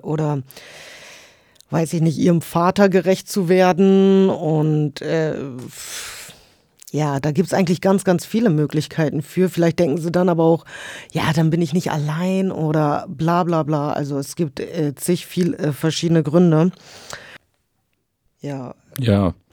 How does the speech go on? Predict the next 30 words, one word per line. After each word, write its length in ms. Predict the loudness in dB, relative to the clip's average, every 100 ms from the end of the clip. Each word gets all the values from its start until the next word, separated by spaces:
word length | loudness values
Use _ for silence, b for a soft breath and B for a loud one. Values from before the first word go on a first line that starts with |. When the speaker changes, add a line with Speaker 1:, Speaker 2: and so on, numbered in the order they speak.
| B B B 2
Speaker 2:
Ähm, 360 | 6 6 4
aber 140 | 4 4
ich 60 |
meine, 180 | 6 6
klar, 200 | 8 6
andererseits, 520 | 6 4 6 4 2 -4
äh, 240 | -2 0
was 180 | 0 0
du 120 | 0
auch 80 | 0
nochmal 200 | 0 0
besprochen 460 | -2 -2 -2 0
hast, 220 | -4 -4 -6
dass, 340 | -6 -10 -16 -20 B B B
ne, 120 | 0
gerade 320 | 2 2 2 0
mit 240 | -2 -4
einem 140 | -4
Job, 320 | 2 2 0 -4
in 160 | -2
dem 140 | 0 0
du 80 | 0
sehr 160 | 0
viele 160 | -2 2
Leute 300 | 2 2 -2
triffst, 460 | -4 -2 -2 -2
da 80 | -4
aus 140 | -2 -2
der 120 | -4
Umgebung, 760 | -2 0 0 0 0 0 -4